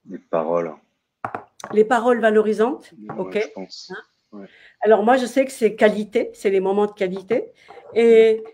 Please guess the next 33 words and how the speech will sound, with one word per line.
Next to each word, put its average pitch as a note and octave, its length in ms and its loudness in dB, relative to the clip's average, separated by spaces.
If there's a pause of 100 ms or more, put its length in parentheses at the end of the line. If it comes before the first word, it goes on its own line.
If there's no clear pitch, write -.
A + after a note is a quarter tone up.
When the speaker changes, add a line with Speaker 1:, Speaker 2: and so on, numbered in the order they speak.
Speaker 2:
c'est C4 180 -2
probablement C#4+ 580 2
ça D#4 420 -2
qui A#3 140 -4
m'a A3 140 2
orientée A#3 640 4
vers A#3+ 400 0
le G3+ 80 0
métier G#3 320 0
de G#3+ 60 -6
thérapeute, G3 640 -8 (220)
puisque A3 320 -8 (460)
j'apprécie, A3 840 -2
euh, F3+ 340 2 (360)
ces - 200 -2
moments G3+ 300 2
de A#3 60 -4
qualité G#3+ 640 2
où G#3+ 480 -4
il F#3+ 220 -8
y G#3 100 -2
a G3+ 380 0
vraiment G#3 420 -2
une, F#3+ 380 0 (160)
une F3+ 160 0
authenticité, F#3+ 1040 2
où G#3 140 -2
il F3+ 100 -8
y F#3 80 -2
a F3+ 40 -2
du F3+ 140 -8
partage F#3 500 -8
profond. A3 480 -2